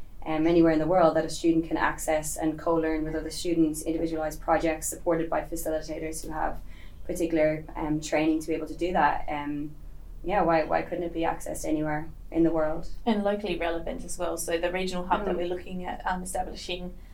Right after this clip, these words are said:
Speaker 2: currently, they have, uh, you know, some specific needs in that community. Um,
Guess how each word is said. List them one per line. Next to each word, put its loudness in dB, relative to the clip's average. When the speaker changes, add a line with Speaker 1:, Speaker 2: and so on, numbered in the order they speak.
Speaker 2:
currently, 6
they 8
have, 2
uh, 6
you -4
know, -2
some -6
specific -6
needs -2
in -10
that -6
community. -6
Um, 6